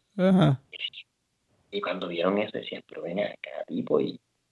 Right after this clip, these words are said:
Speaker 2: la cama, ¿qué es eso? Porque tú no, no le pones la colcha, la vestimenta a la colcha". Ya, de verdad, yo no
Speaker 1: <laughs>
Speaker 2: sabía que era una vestimenta. <laughs> Así que yo dormía como con tres sábanas, que no era la, la situación.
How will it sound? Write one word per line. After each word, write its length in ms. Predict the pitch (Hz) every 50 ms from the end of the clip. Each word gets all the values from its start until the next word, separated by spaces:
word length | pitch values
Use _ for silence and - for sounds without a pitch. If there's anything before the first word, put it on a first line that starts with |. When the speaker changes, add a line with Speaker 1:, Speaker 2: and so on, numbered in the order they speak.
| _ _ _ _ _ _
Speaker 2:
la 140 | - 92 95
cama, 320 | - - 104 117 131 127 117
¿qué 160 | 101 104 101
es 180 | - 104 107 110
eso? 120 | - 139
Porque 180 | 127 113 110 -
tú 140 | - 101
no, 540 | 104 110 117 113 113 110 107 104 - - - - - _ - _ _ -
no 100 | 95 98
le 80 | 101 98
pones 260 | - 98 104 107 104
la 160 | 104 95 -
colcha, 720 | - - - 98 - - - - 107 104 92 90 87 - - - -
la 140 | - 90 87
vestimenta 600 | 90 90 90 - 95 90 87 90 90 90 - 110
a 20 |
la 120 | 107 101 95 -
colcha". 320 | - - 135 - - - _ _ _ _ _ _ _ _ _ _ _ _ _ _ _ _
Ya, 180 | - - - -
de 100 | - -
verdad, 420 | 107 90 85 85 - - - 226
yo 60 | 208 -
no 80 | -
Speaker 1:
<laughs> 60 | -
Speaker 2:
sabía 120 | 76 101 -
que 100 | - - - _ _ _
era 140 | - 104 104
una 120 | 104 104
vestimenta. 1120 | 107 117 123 123 120 - - - - - - 113 104 - - 135 135 135 165 170 - - - -
<laughs> 460 | 160 165 - - - - - - - - - _ _ _ _ - - - - - - - - -
Así 340 | - - 101 113 107 131
que 160 | 131 143 143 135
yo 120 | 135 131
dormía 480 | 135 139 139 139 139 143 147 147 143 139
como 260 | - 123 113 113 110
con 300 | 117 113 113 113 110 - - _
tres 300 | - - - - - -
sábanas, 440 | - 85 82 82 80 - - - - - -
que 100 | - 101
no 200 | 98 104 110 117
era 260 | 113 110 107 104 101 98
la, 260 | 95 92 95 - - - -
la 200 | - - 98 90
situación. 420 | - 95 90 92 87 87 90 90